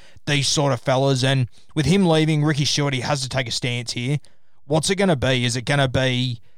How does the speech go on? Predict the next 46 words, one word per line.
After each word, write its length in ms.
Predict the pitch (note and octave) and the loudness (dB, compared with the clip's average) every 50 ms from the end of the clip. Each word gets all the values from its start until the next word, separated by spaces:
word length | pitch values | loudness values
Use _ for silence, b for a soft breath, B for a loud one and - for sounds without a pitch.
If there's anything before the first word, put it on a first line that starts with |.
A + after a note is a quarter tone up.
| - - - | -20 -12 -6
that 100 | - C3 | -2 -2
he 60 | C3 | 0
gets 220 | B2 B2+ A#2+ - - | 0 -2 -2 -2 -2
suspended 400 | C#3+ B2+ - - D3 C#3+ D3 B2+ | -2 -2 -2 0 0 0 2 0
for 80 | D3+ | 0
a 40 | D3 | 0
couple 300 | - D3+ C3+ B2+ C3+ B2+ | 0 0 -2 -2 -2 -2
of 60 | B2+ | -2
weeks? 260 | C3 C3+ C3 B2 - | 0 -2 -2 -2 -4
Is 160 | - C3+ B2+ A#2+ | -6 -6 -6 -6
it 80 | A2+ | -4
gonna 180 | - C3+ C#3 C#3 | -2 -2 0 0
be 120 | C3+ B2+ | 0 0
a 60 | A#2 | 0
hard 320 | - - C3+ C#3 C#3+ C3+ B2 | 0 2 2 2 2 2 0
line? 340 | B2 A#2+ B2 B2 A#2 A2 G#2 | 0 0 0 0 0 -2 -4
C 200 | - - C#3 C3 | -4 -2 0 0
H 220 | C3+ B2+ A#2+ - | 0 0 0 0
N, 140 | C3 B2 A#2+ | -2 -2 -4
you've 100 | A2 G#2 | -4 -4
had 160 | B2+ C3+ C3+ | -4 -2 -2
your 80 | C3 B2+ | -2 -2
chances. 580 | - - C3 B2 A#2 A#2 - C#3 C3+ B2 - B B B B | -2 -2 -2 -2 -2 -2 -2 -2 -2 -2 -4 B B B B
You've 160 | - A#2+ A2 | -10 -8 -4
wasted 380 | A2+ A2 A#2+ B2+ B2+ - E3 D#3 | -2 -2 0 0 0 0 -2 -2
another 200 | C#3+ B2+ B2+ B2+ | -2 -2 -2 -2
one 160 | A#2+ A#2+ A2+ | -2 -4 -4
here. 320 | A2 A#2 A#2 A#2+ A#2 A2+ - - | -4 -4 -6 -6 -6 -8 -12 -14
You, 260 | - C3 C3 B2 A#2+ - - | -16 -14 -14 -14 -14 -14 -8
we're 200 | - B2 A#2+ A2 | -4 -2 -2 0
showing 340 | - - C#3+ A#2+ A#2+ A2+ A2+ | 0 0 0 -2 -2 -4 -4
you 80 | A2+ | -4
the 100 | G#2+ A2+ | -6 -6
door. 320 | G#2+ G2+ A#2 A#2 A#2+ A#2+ A#2+ | -6 -4 -4 -2 -2 0 0
And 100 | A#2+ A2+ | -2 -2
it 80 | A2 - | -2 -2
sends 280 | - - D#3 E3+ F#3 | 0 2 4 4 4
a 60 | E3+ C3+ | 2 2
message 420 | A#2 A#2 A#2 - - B2+ - - | 0 0 -2 -2 -2 -2 -4 -6
to 140 | - - - | -6 -6 -4
everyone 320 | C3+ C#3 B2+ C3 B2 A#2+ A#2 | -4 -2 0 0 0 0 0
else 220 | A2+ A2+ - - | -2 -2 -4 -4
in 60 | B2+ | -6
that 180 | A2+ A2+ B2+ - | -6 -8 -8 -8
club 320 | - - A#2+ A2+ A2 A2 | -6 -4 -4 -4 -4 -4
that, 240 | A2 B2 A2+ A2+ A#2+ | -4 -2 -2 -2 -4